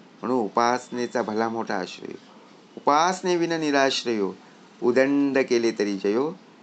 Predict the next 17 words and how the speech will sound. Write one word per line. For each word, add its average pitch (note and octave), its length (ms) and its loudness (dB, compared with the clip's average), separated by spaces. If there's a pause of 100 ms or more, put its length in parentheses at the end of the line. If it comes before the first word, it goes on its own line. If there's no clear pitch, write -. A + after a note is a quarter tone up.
(180)
प्राप्त G#2+ 560 -2
नाही. F2+ 200 -10 (720)
नव्हे D3 420 6
तेची F#3+ 420 6
झाले, E3+ 360 4
नसे D#3+ 360 2
तेची D3 420 2
आले, A2+ 500 2 (580)
कळो C3+ 420 8
लागले C#3+ 600 4
सज्जनाचे C3 840 0
निबोले, A#2 640 0 (420)
अनुर्वाच्य D3+ 760 4
ते F#3 200 6
वाच्य E3 360 2
वाचे D3 380 2
वदावे, A#2 680 2